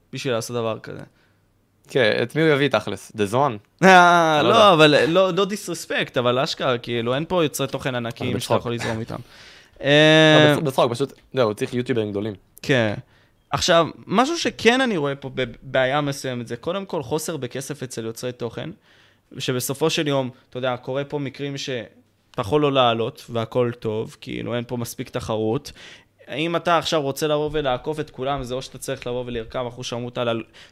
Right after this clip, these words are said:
Speaker 1: הטרנד שלא קיים,
Speaker 2: כן.
Speaker 1: או שאתה צריך לגרום לאנשים להתעניין במשהו שלא קיים בארץ, תכלס, או לחלופין, אתה צריך לתרום הרבה מאוד כסף,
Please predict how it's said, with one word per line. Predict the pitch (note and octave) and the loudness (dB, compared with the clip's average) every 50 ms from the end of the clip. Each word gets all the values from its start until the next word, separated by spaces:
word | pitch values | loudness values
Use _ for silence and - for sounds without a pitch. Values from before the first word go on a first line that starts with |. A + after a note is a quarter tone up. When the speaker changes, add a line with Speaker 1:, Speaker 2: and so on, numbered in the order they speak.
| _ _ | _ _
Speaker 1:
הטרנד | - C3 C3 C3+ C3+ C#3 C3+ - - - | -2 2 2 2 2 0 -2 -6 -12 -10
שלא | - - - C3 A#2+ A#2+ A#2 | -8 -4 0 2 2 2 0
קיים, | - A2 A2 G#2+ A2 B2 D3 - - | 0 -2 -2 -2 -2 -6 -10 -16 -14
Speaker 2:
כן. | - - G#2 G2 - - | -8 -8 -8 -8 -6 -6
Speaker 1:
או | C#3+ D#3 | -4 -4
שאתה | D3 - D#3 | -4 -4 -8
צריך | D3 - D3+ C#3+ C3+ | -6 -4 -6 -6 -6
לגרום | C#3+ C3+ - C#3+ D3+ D3+ | -8 -6 -4 -4 -2 -2
לאנשים | C#3+ C3+ B2+ B2+ - - C#3+ | -2 -2 -2 -4 -4 -4 -4
להתעניין | C3+ B2 - B2 B2 C3+ C3+ | -6 -4 -6 -6 -4 -4 -6
במשהו | C3 B2+ B2+ C3 C3 - - D3 C#3 - | -6 -6 -6 -6 -6 -6 -10 -10 -12 -12
שלא | - - - C#3 B2 B2 B2+ B2 | -12 -8 -6 -4 -2 -2 -2 -2
קיים | - B2 A#2 A2 G#2+ A2 | -2 -4 -4 -4 -4 -2
בארץ, | A2 A2 G#2+ G#2+ G#2+ A2+ C3+ C#3+ - - - _ | -2 -2 -2 -2 -4 -6 -8 -10 -14 -16 -8 _
תכלס, | B2+ A#2 G2+ G#2 A#2 A#2 C3+ D3 - - - - - - - _ _ - - _ | -4 -4 -4 -4 -4 -4 -4 -4 -6 -10 -12 -18 -20 -20 -20 _ _ -20 -16 _
או | - C#3 C#3 C#3+ C#3 - - | 0 2 2 2 2 0 -2
לחלופין, | C3 D3 - - D3 D3+ D3+ D3 - G#3+ A3+ G#3 G3+ G#3+ A3+ - _ _ _ _ - | -4 -4 -2 -2 -4 -4 -4 -6 -8 -8 -6 -6 -8 -10 -12 -14 _ _ _ _ -12
אתה | B2 - - | -10 -8 -10
צריך | B2 - - C#3+ D3 E3+ F3 - - - - | -8 -6 -4 -2 -2 -2 -4 -6 -10 -12 -10
לתרום | - B2+ B2 B2 - C#3+ D#3 D3+ C3 - | -8 -8 -8 -6 -6 -6 -6 -6 -8 -8
הרבה | - A#2+ A#2+ A#2 - C3 C#3+ | -8 -8 -8 -6 -6 -6 -4
מאוד | D3 C#3+ C3+ - | -4 -6 -6 -6
כסף, | - D3+ D3+ D3+ - - D#3+ D3+ D3+ D3 - | -4 -4 -4 -4 -4 -4 -4 -4 -4 -6 -10